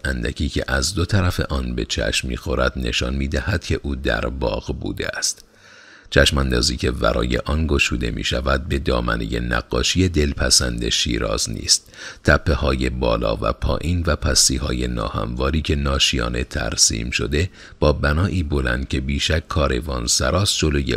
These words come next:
افق را می‌بندد. نقاش بینوای درباری که نامش برماگم است، با ترسیم این دو مردی که لابد بارها به همین سان با هم گفت و شنود داشته اند و نمایشی است،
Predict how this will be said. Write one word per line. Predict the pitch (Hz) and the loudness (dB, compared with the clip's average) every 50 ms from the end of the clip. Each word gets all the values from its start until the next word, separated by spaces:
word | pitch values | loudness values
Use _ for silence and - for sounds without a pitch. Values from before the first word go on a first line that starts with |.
| - - | -2 -4
افق | 67 64 - - 65 62 58 - | -6 -6 -4 -4 -4 -4 -2 -2
را | - - 57 57 | -2 -2 -2 -2
می‌بندد. | - 52 50 50 - - - 50 50 - - - - - - - _ - - _ _ _ _ _ _ _ _ _ _ _ _ - | -2 -4 -6 -6 -6 -4 -4 -4 -4 -6 -10 -10 -10 -10 -10 -10 _ -18 -20 _ _ _ _ _ _ _ _ _ _ _ _ 6
نقاش | 82 82 - - - 127 - - | 6 6 6 6 4 4 4 2
بینوای | 156 - - - 87 80 76 69 64 64 60 60 58 58 | 2 0 0 2 4 4 4 4 2 0 0 0 0 0
درباری | 58 58 58 55 53 55 57 57 57 57 57 62 64 | 0 0 0 2 2 2 2 0 0 0 0 0 0
که | 62 - 67 | 0 0 0
نامش | 65 64 64 65 71 69 73 - - | 0 0 0 0 0 2 2 2 0
برماگم | - - 65 64 62 64 62 55 57 - 57 57 57 55 | 2 0 0 0 0 0 -2 -2 -2 -2 -2 -4 -2 -2
است، | 57 67 - - - | 0 0 0 2 2
با | 73 69 | 0 2
ترسیم | - - 71 71 - - 95 101 107 - - - | 2 2 2 2 2 2 4 4 4 2 2 2
این | 92 87 85 | 0 0 2
دو | 78 73 67 | 2 2 0
مردی | 64 60 58 57 60 64 65 71 | 2 0 0 0 0 0 -2 -2
که | 69 - 76 | 0 0 0
لابد | 69 67 67 65 67 80 80 78 | 2 2 2 2 2 2 2 2
بارها | 76 73 73 73 73 73 - - 82 80 | 2 2 2 2 2 2 0 0 0 2
به | 80 85 82 | 2 0 0
همین | - - 90 90 98 98 98 90 | 0 0 0 0 2 0 0 2
سان | - - 82 87 85 80 | 2 2 2 2 0 0
با | 78 69 - | 0 0 0
هم | - - 73 62 64 62 | 0 -2 -4 -4 -4 -4
گفت | 57 57 - - - | -4 -6 -4 -4 -2
و | 69 64 | -2 0
شنود | - - 67 57 58 58 57 64 | 0 0 -2 -2 -4 -6 -6 -4
داشته | - 55 55 - - 71 - - | -4 -2 -2 -2 -2 -2 -2 -2
اند | 67 65 62 60 | -2 -2 -2 -2
و | 58 57 62 | -2 -2 -2
نمایشی | 58 58 57 53 55 57 55 52 57 67 58 57 - - 85 87 | -2 -2 -2 -2 -2 -2 -4 -4 -4 -4 -4 -2 -2 2 2 2
است، | 98 - - - | 2 2 0 -6